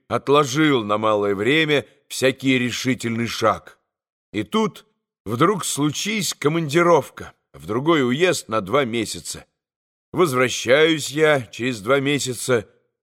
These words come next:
и вдруг узнаю, что девица уже замужем за богатым пригородным помещиком, человеком хоть и старее меня годами, но ещё молодым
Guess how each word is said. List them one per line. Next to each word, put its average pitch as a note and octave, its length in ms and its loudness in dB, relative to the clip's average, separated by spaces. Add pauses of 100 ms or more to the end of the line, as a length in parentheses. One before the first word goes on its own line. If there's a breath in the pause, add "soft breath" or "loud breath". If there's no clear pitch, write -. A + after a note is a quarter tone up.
(120)
и B2 140 0
вдруг D3+ 480 -2
узнаю, E3 920 -4 (920)
что - 300 -2
девица B2 1000 -4 (500)
уже F2+ 360 -4
замужем B2+ 840 -4 (400)
за F2 220 -4
богатым D3 800 2 (200)
пригородным C#3+ 720 0
помещиком, C#3+ 880 -2 (420)
человеком A#2+ 580 2
хоть G#2+ 220 -6
и A2+ 60 -8
старее D3+ 560 2
меня A2 440 0
годами, G2+ 580 0
но E2 220 -4
ещё D3+ 380 -4
молодым A#2+ 720 0